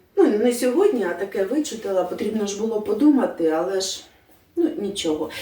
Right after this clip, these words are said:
Я сьогодні в новій ковтинці, це моя обновка, але ми її купували наприкінці березня, напередодні мого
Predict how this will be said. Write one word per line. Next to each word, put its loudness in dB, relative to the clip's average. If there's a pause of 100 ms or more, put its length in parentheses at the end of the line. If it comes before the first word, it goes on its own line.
(180)
Я 4
сьогодні 0
в -4
новій 2
ковтинці, -6
це -4
моя 2
обновка, -8 (580)
але 2
ми -2
її -4
купували -6
наприкінці -6
березня, -2 (420)
напередодні 0
мого -4